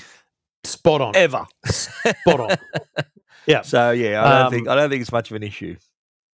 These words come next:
Speaker 1: It's basically,
Speaker 2: Yeah.
Speaker 1: and, uh, sorry, kiddies, but it's a pissing contest no one cares about.
Speaker 2: Yeah, it's true.
Speaker 1: Now, it's, it's great that the technology exists, but I think what I'm gonna go with in, in my thinking about it is,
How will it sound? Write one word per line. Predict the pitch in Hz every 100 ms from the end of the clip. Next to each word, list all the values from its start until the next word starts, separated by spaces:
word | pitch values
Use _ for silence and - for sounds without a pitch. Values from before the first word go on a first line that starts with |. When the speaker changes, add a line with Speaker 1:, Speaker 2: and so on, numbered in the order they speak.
| _ _ -
Speaker 1:
It's | 180 170
basically, | - 190 208 190 - 120 131 196 - -
Speaker 2:
Yeah. | 143
Speaker 1:
and, | 127 123 120
uh, | 135 127
sorry, | - 135 131
kiddies, | - 117 135
but | - 135 - _ _
it's | - 165
a | -
pissing | 202 - 185
contest | 165 143 -
no | 131
one | 113
cares | 131 131
about. | 110 98 -
Speaker 2:
Yeah, | 92
it's | 87 90 -
true. | - -
Speaker 1:
Now, | 190 185 - _ _ -
it's, | - 226 220 -
it's | 202 -
great | - 170 165 -
that | 143
the | 135
technology | 160 147 143 117 123
exists, | 120 160 -
but | 180 - - - -
I | 175 190
think | 240 226 156
what | 143
I'm | 131 170
gonna | 160 135
go | 120 123 123
with | 175 - _ _ -
in, | 131 120
in | 123 123
my | 120 139
thinking | 156 135 120
about | 113 107
it | 113
is, | 117